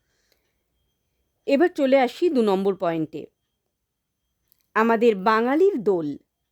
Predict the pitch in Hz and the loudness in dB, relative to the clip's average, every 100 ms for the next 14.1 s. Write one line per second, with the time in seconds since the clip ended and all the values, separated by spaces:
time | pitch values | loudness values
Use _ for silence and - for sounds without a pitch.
0 | _ _ 185 180 185 214 202 226 359 330 | _ _ -6 -6 -6 -2 -2 0 0 0
1 | 208 208 208 226 233 285 240 214 277 - | 0 0 0 0 2 0 -2 -4 -6 -6
2 | _ _ _ - 233 220 - - 214 226 | _ _ _ -8 -4 -4 -6 -6 -2 0
3 | 233 320 415 214 185 165 254 _ _ _ | 0 -2 -2 -2 -4 -4 -16 _ _ _
4 | _ _ _ _ _ _ _ _ - 254 | _ _ _ _ _ _ _ _ -2 0
5 | 269 330 330 349 370 302 220 208 226 233 | 2 2 2 2 2 2 2 0 -2 -2
6 | 226 285 480 _ _ _ _ - 214 190 | -2 -2 -6 _ _ _ _ -6 -2 0
7 | 202 214 226 339 208 185 156 - _ _ | -2 -2 -2 -2 -2 -6 -6 -10 _ _
8 | _ _ _ _ _ 233 247 302 381 - | _ _ _ _ _ -4 0 2 2 0
9 | 220 226 240 339 277 233 - 277 381 247 | -4 -2 -2 -2 0 -2 -4 -2 0 2
10 | 196 202 202 196 170 165 165 185 160 - | 2 0 -2 -4 -2 -4 -4 -8 -8 -10
11 | _ _ _ _ _ - 233 233 214 226 | _ _ _ _ _ -2 2 2 0 -2
12 | 214 240 285 240 427 _ _ _ _ _ | -4 -2 -4 -2 -6 _ _ _ _ _
13 | 190 208 208 208 220 247 381 349 196 160 | -4 0 2 2 0 0 -2 -2 -4 -6